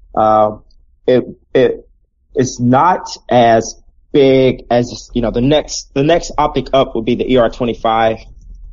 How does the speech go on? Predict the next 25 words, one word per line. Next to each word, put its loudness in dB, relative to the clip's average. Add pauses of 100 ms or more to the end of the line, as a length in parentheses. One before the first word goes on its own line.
(120)
It, -2 (100)
it 0
seems -2
to, -2
like, 0 (360)
double 2
the -2
L 2
R 2
seventeen -4
in -6
size. -2 (680)
Uh, 2 (1300)
so, 0 (280)
you -2
know, 4
the 4
seventeen, 0
just 0
like 0
with -2
all 4
of 0
our 0
optics, -2